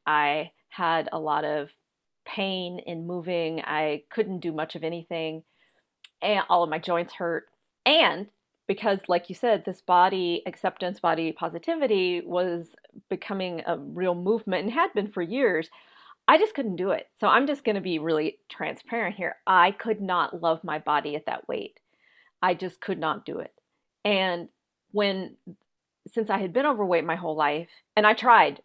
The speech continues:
by the way, I wanna be really clear about that. I, like, followed some body positivity stuff.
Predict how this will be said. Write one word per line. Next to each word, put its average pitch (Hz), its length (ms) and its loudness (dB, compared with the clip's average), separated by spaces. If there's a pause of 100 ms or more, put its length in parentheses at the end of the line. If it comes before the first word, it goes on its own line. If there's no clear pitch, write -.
by 156 120 4
the 156 80 4
way, 147 220 2
I 180 80 2
wanna 202 160 4
be 190 80 -4
really 175 320 -2
clear 160 240 -2
about 156 260 0
that. - 280 -2 (180)
I, 180 100 0
like, 190 260 0
followed 277 320 2
some 180 140 -12
body 151 340 0
positivity 147 600 -8
stuff. - 280 -8